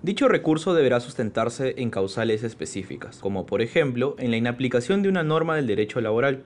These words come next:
El tribunal tiene la función de asegurar la uniformidad de criterios y puede establecer precedentes de observancia obligatoria que son vinculantes para los órganos de la inspección del trabajo. Es por ello que las resoluciones que emite están sirviendo de guía a los funcionarios y actores de las relaciones laborales.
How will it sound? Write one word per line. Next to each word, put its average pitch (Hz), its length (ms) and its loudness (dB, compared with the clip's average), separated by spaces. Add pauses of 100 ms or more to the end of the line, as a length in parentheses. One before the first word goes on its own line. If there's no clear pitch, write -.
(140)
El 127 160 0
tribunal 151 460 0
tiene 214 220 2
la 202 120 0
función 143 640 -2
de 113 80 0
asegurar 107 640 2
la 117 140 -2
uniformidad 107 560 -2
de 156 100 -2
criterios 185 600 -2
y 143 100 -6
puede 196 240 4
establecer 170 520 0
precedentes 151 560 0
de 160 60 0
observancia 120 480 -2
obligatoria 156 560 0 (120)
que 147 120 0
son 208 160 2
vinculantes 190 480 2
para 170 260 2
los 127 200 2
órganos 151 340 2
de 143 80 0
la 120 60 0
inspección 110 340 -4
del 117 140 0
trabajo. 95 400 -2 (100)
Es 131 140 0
por 165 180 4
ello 170 240 2
que 160 80 0
las 127 160 0
resoluciones 135 580 0
que 196 120 -4
emite 170 420 -2
están 156 240 -6
sirviendo 151 420 0
de 123 120 4
guía 175 340 0
a - 140 -4
los 127 120 0
funcionarios 143 720 0
y 127 140 -2
actores 127 320 2
de 139 80 0
las 131 160 -2
relaciones 110 460 -4
laborales. 101 440 -2